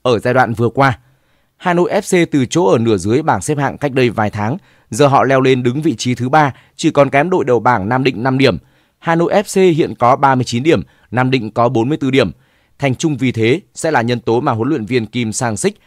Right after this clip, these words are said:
sẽ chú ý trong những ngày tới. Dạng trung vệ vừa giàu kỹ thuật, vừa có thể hình,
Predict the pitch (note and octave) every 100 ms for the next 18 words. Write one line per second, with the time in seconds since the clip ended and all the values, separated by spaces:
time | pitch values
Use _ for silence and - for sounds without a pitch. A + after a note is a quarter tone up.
0 | _ - D#3 F3+ - D#3 C3+ E3+ - B2+
1 | C#3+ D#3+ A#2 A2+ A2+ G3 - _ _ _
2 | _ _ _ _ _ _ _ _ _ _
3 | - G2+ D3 C3 E3 C#3+ A#2+ G#2+ B2 G#2
4 | A#2 E3 E3+ D3+ - _ _ A#2+ D3+ -
5 | D#3+ G3+ B2 B2